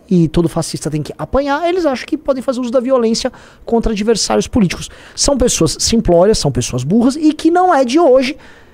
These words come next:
estão fazendo, vamos dizer, ataques físicos a outras pessoas de maneira recorrente. O M B L, por estar disputando as ruas com essas pessoas,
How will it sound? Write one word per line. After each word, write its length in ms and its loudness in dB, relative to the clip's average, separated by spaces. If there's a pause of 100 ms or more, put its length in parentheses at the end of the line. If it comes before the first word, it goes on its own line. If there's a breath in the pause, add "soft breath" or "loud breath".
(120)
estão 500 0 (720)
fazendo, 480 0 (120)
vamos 180 2
dizer, 120 2
ataques 400 -2
físicos 560 0
a 60 4
outras 300 0
pessoas 640 0 (880)
de 80 -2
maneira 380 2 (220)
recorrente. 680 0 (460 loud breath)
O 100 4
M 120 2
B 120 0
L, 160 2
por 120 -4
estar 280 -2
disputando 480 -2
as 120 0
ruas 400 2
com 160 -10
essas 200 -10
pessoas, 560 -2